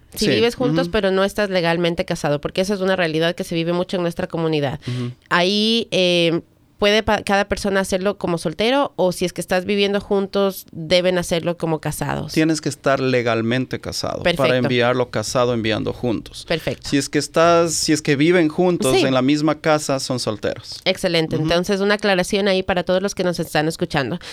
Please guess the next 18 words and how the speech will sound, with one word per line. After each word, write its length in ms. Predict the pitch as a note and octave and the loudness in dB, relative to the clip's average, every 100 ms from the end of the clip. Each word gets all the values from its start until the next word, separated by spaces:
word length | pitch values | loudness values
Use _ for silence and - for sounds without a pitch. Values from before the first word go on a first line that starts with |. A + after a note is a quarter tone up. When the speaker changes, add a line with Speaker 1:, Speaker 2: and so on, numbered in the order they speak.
| - - | -12 -4
Speaker 1:
Y 100 | - | 0
para 220 | B3 A#3+ | 2 4
las 160 | B3 | 2
personas 420 | - A#3+ B3+ C4+ - | -2 -2 0 -2 -2
que 80 | |
están 280 | A#3 - F#3+ | -6 -2 -4
casadas, 680 | F#3+ F#3 - D#3 - - - - C3 | -2 -4 -4 -6 -6 -12 -16 -10 -6
Speaker 2:
Ujú. 220 | C3 B2 | -2 2
Speaker 1:
ah, 320 | F#3 F#3 F#3 F#3 - | 4 4 4 0 -2
¿por 180 | A3+ | -2
qué 140 | G#3+ B3 | 0 -2
escogerías 580 | - C4 A3+ G#3+ A3 G#3 | -2 -4 -2 0 0 0
mandar 300 | G3 F#3+ F#3+ | 0 -2 -2
casado 340 | G3+ G#3 G#3+ | -4 -2 -2
juntos 480 | - A#3+ A3 C4+ - | 0 -2 0 -2 0
o 180 | E3 D3+ | -2 0
casados 360 | D3 - D3+ | -4 -4 -4
separados? 560 | D3+ F#3+ C4 C4+ - | -4 -2 0 0 -4